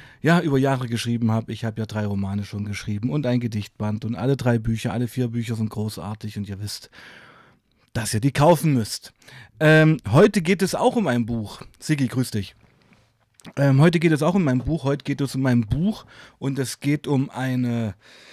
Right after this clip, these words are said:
Lebensgeschichte, um die Lebensgeschichte der Amelie Sander, die, ja,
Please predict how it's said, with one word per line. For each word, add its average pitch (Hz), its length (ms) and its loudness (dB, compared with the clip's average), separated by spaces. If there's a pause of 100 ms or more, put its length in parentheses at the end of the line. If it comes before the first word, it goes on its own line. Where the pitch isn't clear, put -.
(480)
Lebensgeschichte, 156 1200 2 (180)
um 139 160 0
die 127 380 2 (840)
Lebensgeschichte 143 880 0
der 113 520 0 (1200)
Amelie 120 360 2
Sander, 165 580 2 (640)
die, 123 400 2 (280)
ja, 135 300 2